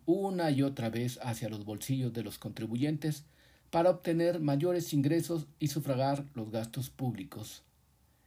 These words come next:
Empero, la población no suele recibir con agrado que se establezcan nuevas contribuciones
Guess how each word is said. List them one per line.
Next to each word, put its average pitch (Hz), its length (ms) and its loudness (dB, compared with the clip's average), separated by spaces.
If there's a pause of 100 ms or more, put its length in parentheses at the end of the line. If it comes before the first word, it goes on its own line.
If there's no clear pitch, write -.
(120)
Empero, 156 580 2 (880)
la 143 160 2
población 160 420 4
no 196 80 0
suele 170 300 2
recibir 127 460 -2
con 110 180 -4
agrado 104 420 -2 (460)
que 151 120 2
se 151 100 0
establezcan 143 640 4
nuevas 143 300 2
contribuciones 139 840 0